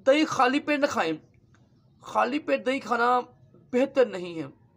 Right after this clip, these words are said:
और हमारे पाकिस्तान में बेशुमार लोग खाली पेट दही खाते हैं। कोशिश करें खाने के बाद दही इस्तेमाल किया करें।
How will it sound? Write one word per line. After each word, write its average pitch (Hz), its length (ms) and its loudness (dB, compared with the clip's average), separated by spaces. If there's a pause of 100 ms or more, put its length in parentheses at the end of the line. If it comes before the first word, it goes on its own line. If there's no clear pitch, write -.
(840)
और 247 360 4
हमारे 233 560 2 (100)
पाकिस्तान 254 520 -4
में 254 220 -6
बेशुमार 240 480 0
लोग 240 280 2
खाली 233 280 -2
पेट 247 260 0
दही 196 140 -6
खाते 175 340 -10
हैं। 156 140 -14 (1500)
कोशिश 262 220 -6
करें 285 240 0
खाने 247 300 0
के 247 120 -6
बाद 240 300 0
दही 233 120 -4
इस्तेमाल 220 540 -4
किया 226 180 -4
करें। 233 280 0